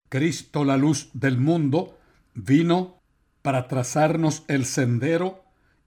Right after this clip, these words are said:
y como Él mismo delegó en su iglesia, "Vosotros sois la luz del mundo",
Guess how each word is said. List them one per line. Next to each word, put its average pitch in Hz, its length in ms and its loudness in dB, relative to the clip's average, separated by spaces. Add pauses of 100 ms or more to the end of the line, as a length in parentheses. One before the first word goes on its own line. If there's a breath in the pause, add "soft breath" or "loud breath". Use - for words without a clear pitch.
y 151 220 -8
como 143 280 2
Él 160 100 2
mismo 156 800 -2 (300)
delegó 131 880 -2 (360)
en 135 180 0
su 127 160 -6
iglesia, 143 720 -2 (480)
"Vosotros 131 720 -2
sois 160 460 0 (420)
la 123 200 0
luz 147 420 0 (280)
del 120 240 -2
mundo", 160 640 0